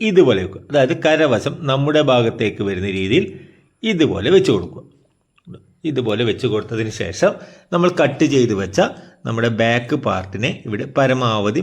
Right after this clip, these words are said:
മുകളിലോട്ട് വരുന്ന രീതിയിൽ, നമ്മുടെ ഈ ആം ഹോളിൻ്റെ ഭാഗമൊക്കെ കറക്റ്റ് വരുന്ന രീതിയിൽ പരമാവധി മുകളിലോട്ട് വരുന്ന രീതിയിൽ വെച്ച്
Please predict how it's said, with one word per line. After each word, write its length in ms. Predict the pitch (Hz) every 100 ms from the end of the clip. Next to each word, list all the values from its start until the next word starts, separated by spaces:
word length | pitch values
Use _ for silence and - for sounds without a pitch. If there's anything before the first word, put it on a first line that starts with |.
| 175
മുകളിലോട്ട് 580 | 110 110 107 104 98 117
വരുന്ന 200 | 101 92 95
രീതിയിൽ, 200 | 92 92 127
നമ്മുടെ 180 | 110 117
ഈ 40 | 117 113
ആം 120 | 110 113
ഹോളിൻ്റെ 240 | 123 120 113
ഭാഗമൊക്കെ 400 | 110 110 107 151 131
കറക്റ്റ് 460 | 107 - - - 135
വരുന്ന 200 | 101 104
രീതിയിൽ 220 | 98 120 220 - - - _ 160
പരമാവധി 560 | 151 127 107 107 120 165
മുകളിലോട്ട് 460 | 110 104 104 104 110
വരുന്ന 160 | 101 92
രീതിയിൽ 140 | 120 160
വെച്ച് 200 | 117 -